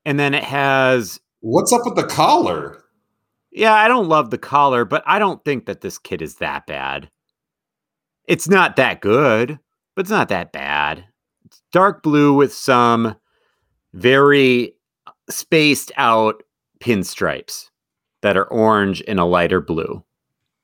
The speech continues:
Speaker 1: alternating. It's not that bad. And then it has some very bold, like, Adidas, just your typical Adidas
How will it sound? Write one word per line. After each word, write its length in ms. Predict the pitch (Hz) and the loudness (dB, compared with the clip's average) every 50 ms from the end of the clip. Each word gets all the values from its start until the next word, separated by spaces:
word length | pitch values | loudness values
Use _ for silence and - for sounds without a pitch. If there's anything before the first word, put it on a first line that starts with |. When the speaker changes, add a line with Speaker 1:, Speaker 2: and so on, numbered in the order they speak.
| _ _ _ | _ _ _
Speaker 1:
alternating. 680 | 98 90 85 - 90 80 73 71 69 67 71 78 87 - _ _ _ _ _ _ _ _ _ _ _ _ _ _ _ _ _ _ _ - | -2 -2 -2 -2 -6 -8 -8 -10 -10 -10 -12 -12 -14 -18 _ _ _ _ _ _ _ _ _ _ _ _ _ _ _ _ _ _ _ -4
It's 220 | - 220 - - | -4 -4 -2 -4
not 280 | 90 90 82 76 71 - | -4 -4 -4 -4 -6 -8
that 180 | 71 69 71 - | -10 -12 -10 -8
bad. 200 | 76 78 82 101 | -6 -4 -2 0
And 120 | 117 135 | 2 2
then 100 | 151 156 | 2 2
it 60 | 143 | 2
has 180 | 131 147 139 - | 2 0 0 0
some 180 | - 135 123 98 | 0 0 2 2
very 280 | 117 120 120 127 120 | 4 4 4 4 2
bold, 720 | 98 - _ - 107 107 110 110 113 113 117 104 107 - _ _ _ _ _ _ _ _ - | 0 -2 _ 2 4 4 6 6 4 4 2 0 -2 -8 _ _ _ _ _ _ _ _ -2
like, 320 | 104 98 92 - _ _ _ _ _ _ _ _ _ 127 | -2 0 -2 -2 _ _ _ _ _ _ _ _ _ 0
Adidas, 680 | 113 92 107 107 107 101 101 98 98 92 82 - - _ _ _ _ _ _ _ - 107 | 0 2 4 4 4 6 4 4 4 2 -2 -6 -12 _ _ _ _ _ _ _ -20 -10
just 240 | 87 - 113 - - | -4 -4 -4 -2 0
your 80 | 113 95 | -2 -2
typical 480 | - - 123 117 - 104 - 117 110 | 0 0 0 0 0 0 2 4 4
Adidas 720 | 101 98 80 98 95 92 90 92 90 87 80 76 - - | 4 2 2 0 0 2 4 4 2 2 0 -2 -8 -16